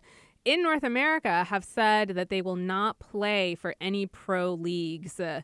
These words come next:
uh, in North America. So if you're not familiar with women's hockey, there are two really big pro leagues, the Canadian League and the, uh, North American League, which is based out of the United States. Uh,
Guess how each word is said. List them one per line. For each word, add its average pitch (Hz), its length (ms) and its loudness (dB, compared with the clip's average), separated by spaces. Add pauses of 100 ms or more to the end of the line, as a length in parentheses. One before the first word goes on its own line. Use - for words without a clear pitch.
(540)
uh, 165 360 -2 (200)
in 202 140 2
North 180 240 -2
America. 139 520 -8
So 196 120 -2
if 185 100 -2
you're 226 120 2
not 277 260 2
familiar 247 460 2
with 208 240 0
women's 196 320 -2
hockey, 175 580 -4 (340)
there 196 200 2
are 185 200 0 (140)
two 349 340 2
really 262 280 6
big 214 220 2
pro 196 200 2
leagues, 185 460 0
the 185 180 0
Canadian 226 600 0
League 220 360 0
and 190 300 -2
the, 175 340 -2 (140)
uh, 170 280 -2
North 175 240 -4
American 175 460 -4
League, 165 220 -8
which 165 120 -6
is 170 200 -6
based 170 260 -6
out 170 120 -2
of 165 60 -6
the 165 80 -8
United 160 400 -8
States. 247 540 0
Uh, 202 160 0